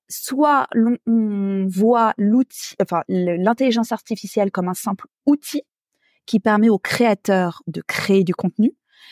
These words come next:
c'est-à-dire qu'ils génèrent des images, qu'ils retravaillent eux par lui-même, par eux-mêmes par la suite, qu'ils apportent des éléments esthétiques complémentaires. Et donc, dans ce cas-là,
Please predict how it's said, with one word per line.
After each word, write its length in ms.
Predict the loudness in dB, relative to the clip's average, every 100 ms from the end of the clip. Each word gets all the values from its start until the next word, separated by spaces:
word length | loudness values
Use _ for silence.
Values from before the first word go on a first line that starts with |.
| -20 -8
c'est-à-dire 720 | -2 2 2 2 0 0 -4
qu'ils 320 | -4 -2 0 0 0
génèrent 340 | 2 2 2 0
des 200 | 0 0
images, 460 | 0 0 -2 -4 -8
qu'ils 180 | -4 0
retravaillent 560 | 2 0 0 0 0 0 0
eux 140 | 0 -2 _
par 160 | -6 -2
lui-même, 380 | 0 2 0 -2 -10 -20 _
par 180 | -4 0
eux-mêmes 240 | 0 0
par 160 | -2 -4
la 80 | -4
suite, 540 | -4 -4 -4 -8 -14 _ -20 -20 -18 -14
qu'ils 340 | -2 0 2 0
apportent 500 | 0 0 0 -2 -8
des 360 | -2 0 2 2
éléments 420 | 4 4 2 -2 -4 -4
esthétiques 800 | -2 -2 -4 -4 -10 -12 -20 _ _ _ _ -4
complémentaires. 920 | -2 0 0 0 -2 -2 -2 -8 -18 _ -20 -20 -20 -12 0
Et 100 | 2
donc, 320 | 4 4 2
dans 160 | 0 -2
ce 120 | -2
cas-là, 360 | 2 2 2